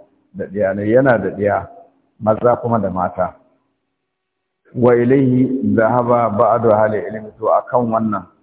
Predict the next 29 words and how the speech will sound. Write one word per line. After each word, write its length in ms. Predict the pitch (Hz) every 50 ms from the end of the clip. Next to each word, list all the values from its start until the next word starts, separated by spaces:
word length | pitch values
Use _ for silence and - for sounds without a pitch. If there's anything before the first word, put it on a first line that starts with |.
| _ -
wasu 220 | 107 107 - 131
malamai 460 | 123 113 107 101 101 101 101 113 123 135
ma-, 240 | 127 117 110 104 - - - _
masu 240 | 120 113 101 - - 104
ilimi 320 | 113 113 110 107 107 104 -
sun 140 | - 113 113
ka 80 | - 101
tahi, 340 | - 98 95 113 139 160 - - _ _ _ _ _ _ _ _ _ _ _ _ _ _ _ _ _ _ _ -
an 300 | 120 120 127 131 123 -
istahabbu 960 | 117 104 - - 123 117 117 117 101 98 98 113 127 131 127 127 - - - - - - - - - _ _ _ -
an 140 | 120 123 127 123 120
yuwajjahu 720 | 117 107 113 117 113 101 104 110 104 110 120 123 117 113
ila 320 | 110 107 113 113 104 92
ahli 320 | 113 117 117 113 110 107
mayyiti. 640 | 98 98 104 104 107 107 107 104 - - - - - - - - _ _ _ _ _ _ _
Sun 160 | - - 131 123
ka 120 | - 135
ce 240 | - 131 127 117 107
mustahabbi 640 | 104 110 110 110 107 113 104 107 127 131 131 123 120 107 98 98
ne 200 | 95 98 127 - - _ _ _ _ _ _ _ _ _ _ _ _ _ _ -
a 140 | 120 117 107
ila 300 | 110 110 117 123 123 104 117 131
ahli 180 | 135 127 120 110
mayyiti 420 | 101 104 107 113 113 113 113 - -
a 140 | 85 101
tanada 560 | - - 131 131 135 131 120 110 104 113 98 95
abinci 520 | 95 101 107 110 110 - - - - - _ _ _ _ _ _ _ _ _ _ _ _
a 80 | - 107
kai 300 | - - 131 120 120 117